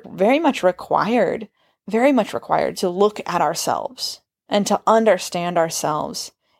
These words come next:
in a way that is much deeper and, and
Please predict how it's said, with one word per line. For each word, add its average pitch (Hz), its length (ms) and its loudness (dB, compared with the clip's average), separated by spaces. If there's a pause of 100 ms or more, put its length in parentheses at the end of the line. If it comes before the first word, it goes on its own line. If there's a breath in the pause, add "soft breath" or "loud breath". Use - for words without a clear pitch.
(160)
in 190 120 0
a 185 100 2
way 185 280 4
that 180 120 4
is 170 140 0
much 190 440 -2 (100)
deeper 170 640 -2 (360)
and, 185 260 0
and - 120 0